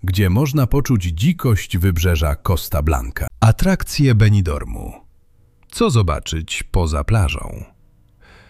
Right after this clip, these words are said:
Choć plażowanie to główny cel wielu turystów, Benidorm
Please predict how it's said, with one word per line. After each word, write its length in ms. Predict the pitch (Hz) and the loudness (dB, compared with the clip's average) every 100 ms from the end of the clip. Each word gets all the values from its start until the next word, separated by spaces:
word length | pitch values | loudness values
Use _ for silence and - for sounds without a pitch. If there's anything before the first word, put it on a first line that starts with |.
| - _ _ | -20 _ _
Choć 300 | - - - | -2 -2 0
plażowanie 640 | - 127 110 110 190 196 | 2 2 2 2 2 0
to 160 | 120 101 | 2 0
główny 460 | 82 131 160 160 101 | 2 0 2 0 0
cel 280 | 123 127 | 0 2
wielu 280 | 92 123 127 | 2 2 2
turystów, 840 | 101 92 131 - - - - - - | 0 0 0 -4 -10 -10 -12 -14 -6
Benidorm 560 | 85 170 185 160 147 | -2 0 2 2 2